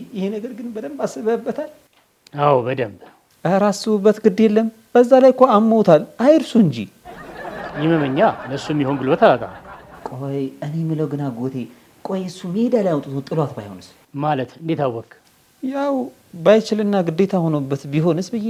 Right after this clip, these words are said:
Speaker 1: ነው።
Speaker 2: እሱን እንዴት አወክ?
Speaker 1: ያው ጥሩ ማሰብ አይከፋም ብዬ እኮ ነው አጎታችን።
Speaker 2: የምን ጥሩ ማሰብ?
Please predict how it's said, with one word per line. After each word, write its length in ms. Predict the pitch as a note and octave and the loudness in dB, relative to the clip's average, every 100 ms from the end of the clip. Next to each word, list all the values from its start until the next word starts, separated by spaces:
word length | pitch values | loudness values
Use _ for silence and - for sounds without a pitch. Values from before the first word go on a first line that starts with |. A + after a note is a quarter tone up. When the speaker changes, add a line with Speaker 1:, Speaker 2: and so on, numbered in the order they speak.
| E3 | -4
Speaker 1:
ነው። 120 | G#2 - _ _ _ _ _ _ | -6 -14 _ _ _ _ _ _
Speaker 2:
እሱን 260 | D#3+ - F3+ | -14 -10 -6
እንዴት 220 | E3 C#3+ | -4 -4
አወክ? 260 | B2 A2+ G#2+ _ _ _ | -6 -10 -14 _ _ _
Speaker 1:
ያው 380 | F#3 F3 G#3 E3+ C3 A#2 A2+ A#2 | -12 -6 -4 -4 -4 -4 -6 -8
ጥሩ 160 | - C#4 C4+ | 0 4 4
ማሰብ 420 | A3 E3+ - F3 | 4 0 2 4
አይከፋም 460 | D3+ C#3+ C3 A#2+ A2+ | 6 4 0 -4 -4
ብዬ 180 | G2+ G2+ | -6 -8
እኮ 120 | G2 | -8
ነው 120 | G2+ | -10
አጎታችን። 500 | F#2 G2+ A#2+ A2+ - C3+ - C3 - _ _ _ - | -8 -8 -8 -8 -6 -6 -6 -12 -12 _ _ _ -8
Speaker 2:
የምን 280 | D3+ F3 F3 | -4 -2 -4
ጥሩ 160 | F#3 D3+ | -4 -4
ማሰብ? 360 | C3 - A2 | -4 -8 -16